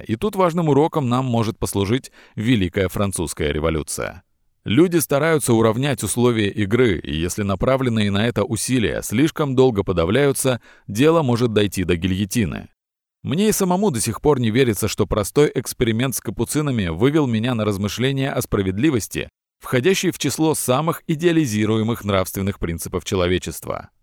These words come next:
Я ничего подобного не планировал, но, как видим, никогда нельзя терять бдительности, чтобы не упустить неожиданные проявления в поведении животных.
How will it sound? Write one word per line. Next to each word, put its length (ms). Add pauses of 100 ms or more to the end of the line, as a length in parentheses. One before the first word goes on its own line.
(540)
Я 180
ничего 360
подобного 460
не 140
планировал, 580
но, 220
как 240
видим, 360 (220)
никогда 640
нельзя 380
терять 300
бдительности, 720
чтобы 280
не 80
упустить 540 (160)
неожиданные 800
проявления 640
в 40
поведении 580
животных. 640